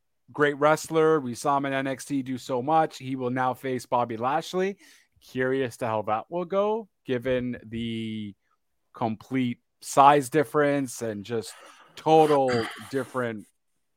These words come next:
Speaker 1: wrestling
Speaker 2: Yeah, the dynamic
Speaker 1: completely.
Speaker 2: is
Speaker 1: So
Speaker 2: different,
Speaker 1: the
Speaker 2: yeah.
Speaker 1: dynamic is very different. So that should be very interesting. And look, Raw was probably a pretty good Raw that, you know, a, probably one of the best Raws I've seen maybe in the last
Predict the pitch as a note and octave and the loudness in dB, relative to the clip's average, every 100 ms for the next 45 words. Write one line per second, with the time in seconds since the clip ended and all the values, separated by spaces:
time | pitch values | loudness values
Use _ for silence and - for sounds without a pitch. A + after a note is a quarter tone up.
0 | _ _ _ _ _ _ _ _ - B2+ | _ _ _ _ _ _ _ _ -12 2
1 | C3+ C3 - C3 A#2+ A2+ G2+ F2 _ _ | 2 2 -2 -2 -2 -4 -10 -12 _ _
2 | _ _ B2 B2 G2 F2+ F2+ G#2 A2+ A2+ | _ _ -2 2 4 2 2 2 4 4
3 | A2+ A2 G2 A2 A2 G2+ - E2+ A#2+ A#2+ | 2 -2 -2 -2 -2 -4 -10 -6 -2 2
4 | B2 B2+ B2 A#2 A2+ G2+ F#2+ C3+ C3 A#2+ | 4 2 0 -4 -6 -10 -2 0 2 0
5 | A2+ - G#2+ G#2+ _ _ _ _ _ - | -4 -6 -8 -12 _ _ _ _ _ -10
6 | - B2+ A#2+ A2+ C#3+ D3+ D#3 E3+ C#3+ C3+ | 0 2 2 0 4 4 4 -2 -2 -2
7 | B2 D3 D3 C3+ C3+ - F#3+ G#3 F3+ F3 | 2 2 2 0 -6 -4 -2 -2 -2 2
8 | G#3+ - B2+ F#3 F#3+ G#3 F3 E3+ - - | 2 2 6 8 8 6 2 0 -4 -14
9 | - _ _ _ _ _ _ _ _ _ | -18 _ _ _ _ _ _ _ _ _
10 | - C#3+ D#3+ F#3 F3 E3 D#3+ D#3+ E3 D#3 | 2 6 6 6 4 4 4 4 2 2
11 | D#3+ F#3 E3 D#3 C#3 C#3+ C#3 C#3 D#3+ D3 | 6 8 8 6 6 4 6 4 4 4
12 | C#3 C#3 A#2+ _ _ - D#3+ E3 D3+ D#3 | 4 2 -2 _ _ 2 4 4 4 2
13 | D#3 D3 D#3 - E3+ F3 C#3 C3+ A#2+ - | 2 4 2 4 4 4 4 0 -2 -6
14 | A#2+ A#2 A2+ D#3+ F#3 D3 A#2+ A#2 A2+ A#2 | -8 -6 -2 -2 0 0 0 0 4 4
15 | A2+ - | 2 -4